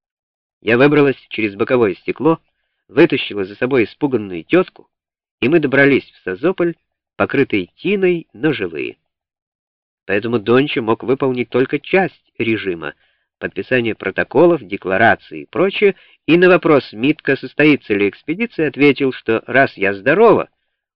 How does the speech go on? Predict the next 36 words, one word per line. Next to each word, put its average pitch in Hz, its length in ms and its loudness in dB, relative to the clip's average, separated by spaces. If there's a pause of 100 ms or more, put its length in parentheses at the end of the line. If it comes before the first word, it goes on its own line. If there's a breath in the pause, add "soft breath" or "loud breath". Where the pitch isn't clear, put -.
он 180 160 -2
отправляется, 110 800 -2
а 104 40 -4
машина 147 360 -4
подождет 104 500 -8
его 151 140 -4
две 95 160 -8
недели 156 420 -2 (320)
на 113 160 0
дне 123 180 -2
болота. 78 360 -10 (680)
И 202 80 4
отправился. 151 640 0 (1000)
Я 120 180 2
не 147 120 2
ждала 180 280 4
его 113 140 2
на 107 120 -2
берегу, 110 440 -2 (200)
это 92 140 -10
было 98 200 -4
бы 90 120 -6
для 95 140 -8
меня 104 220 -2
мучением. 123 560 -2 (640)
Я 92 180 -2
любила 104 440 0
Дончо 143 380 0
и 143 40 -6
нашу 139 300 -6
лодку, 135 340 -4
и 120 80 -4
мне 95 220 -4
трудно 160 320 -2
было 101 160 -6
представить, 101 640 -4